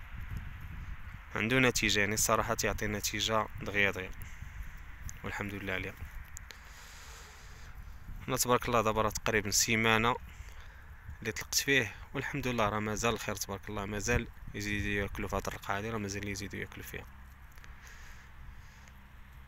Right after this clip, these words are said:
هو اقتصادي، بالنسبة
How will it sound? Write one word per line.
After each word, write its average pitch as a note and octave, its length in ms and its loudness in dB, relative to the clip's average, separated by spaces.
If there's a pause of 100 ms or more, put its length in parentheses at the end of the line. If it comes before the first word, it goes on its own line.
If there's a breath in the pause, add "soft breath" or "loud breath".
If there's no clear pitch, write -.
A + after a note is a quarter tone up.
(840)
هو B2+ 100 0
اقتصادي، C3+ 580 8 (340 loud breath)
بالنسبة A2 340 2